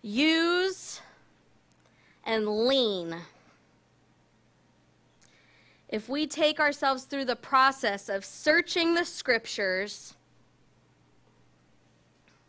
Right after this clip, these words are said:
is this loud? 'Cause I feel like it's not.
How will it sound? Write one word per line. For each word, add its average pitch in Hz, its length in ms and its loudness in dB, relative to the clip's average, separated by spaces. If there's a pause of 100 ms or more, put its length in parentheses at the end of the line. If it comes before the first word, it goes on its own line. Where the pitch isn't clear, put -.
(1800)
is - 80 -20
this 214 200 -10
loud? 180 380 0
'Cause 185 160 -8
I 170 80 -8
feel 185 240 -4
like 175 160 -10
it's - 280 -14 (140)
not. - 640 -12